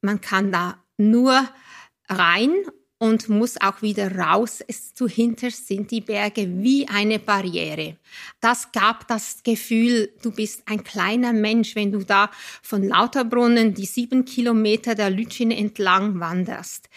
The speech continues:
Du bist so klein und die Felswände sind bis zu achthundert Meter hoch.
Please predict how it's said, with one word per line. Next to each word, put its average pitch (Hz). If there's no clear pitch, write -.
Du 269
bist 277
so 320
klein 254
und 233
die 240
Felswände 226
sind 240
bis 269
zu -
achthundert 240
Meter 233
hoch. 185